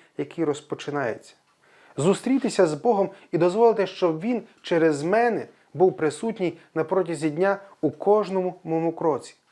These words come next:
у всіх моїх справах, у всіх моїх планах, щоб Його благословення було в мені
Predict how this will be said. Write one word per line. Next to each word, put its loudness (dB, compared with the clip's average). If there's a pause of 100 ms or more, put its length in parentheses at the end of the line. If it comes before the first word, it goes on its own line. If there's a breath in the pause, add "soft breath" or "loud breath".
(220 loud breath)
у -2
всіх -2
моїх 2
справах, 2 (260 soft breath)
у -12
всіх -8
моїх 0
планах, -2 (320 soft breath)
щоб -4
Його 2
благословення 2 (380 loud breath)
було 2 (180 loud breath)
в -6
мені 0